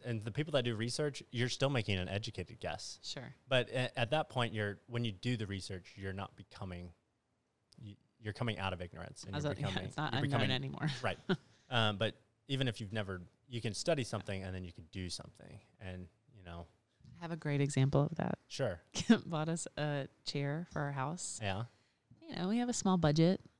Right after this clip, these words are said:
Speaker 2: because most chairs are, like, three hundred dollars.
Speaker 1: You have a chair budget?
Speaker 2: No, no, no, no. I
Speaker 1: Oh.
Speaker 2: just mean, like, your budget in life.
Speaker 1: Oh,
Speaker 2: You know,
Speaker 1: okay.
Speaker 2: like, we don't ha-, we don't have a chair budget.
Speaker 1: <laughs> I was like,
Speaker 2: <laughs> So,
Speaker 1: "What?"
Speaker 2: our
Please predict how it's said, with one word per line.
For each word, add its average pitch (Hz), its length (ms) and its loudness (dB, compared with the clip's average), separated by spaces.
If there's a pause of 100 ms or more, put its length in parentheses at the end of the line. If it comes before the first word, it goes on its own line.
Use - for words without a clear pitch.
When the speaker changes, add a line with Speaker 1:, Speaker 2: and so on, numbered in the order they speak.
(340)
Speaker 2:
because 165 260 0
most 160 340 4
chairs 151 280 0
are, 147 100 0
like, 135 240 -4 (140)
three 151 160 -4
hundred 135 240 -2
dollars. 139 720 2
Speaker 1:
You 127 100 4
have 143 100 4
a 113 60 6
chair 104 480 4
budget? 127 480 2 (340)
Speaker 2:
No, 240 120 12
no, 226 120 10
no, 190 140 10
no. 156 160 6
I 135 160 10
Speaker 1:
Oh. 180 40 10
Speaker 2:
just 185 200 6
mean, 156 140 6
like, 139 180 4
your 139 240 2
budget 131 520 6
in 135 180 4
life. 123 240 2
Speaker 1:
Oh, 135 160 6
Speaker 2:
You 196 80 12
know, 135 140 10
Speaker 1:
okay. 147 100 6
Speaker 2:
like, 160 200 4
we 151 140 4
don't 147 160 4
ha-, 147 140 0 (100)
we 156 140 2
don't 147 300 8
have 135 180 4
a - 60 4
chair 98 200 4
budget. - 600 12
Speaker 1:
<laughs> - 0 -
I - 120 6
was 139 200 4
like, 120 120 6
Speaker 2:
<laughs> - 20 4
So, 110 100 10
Speaker 1:
"What?" - 580 12 (640)
Speaker 2:
our 226 120 2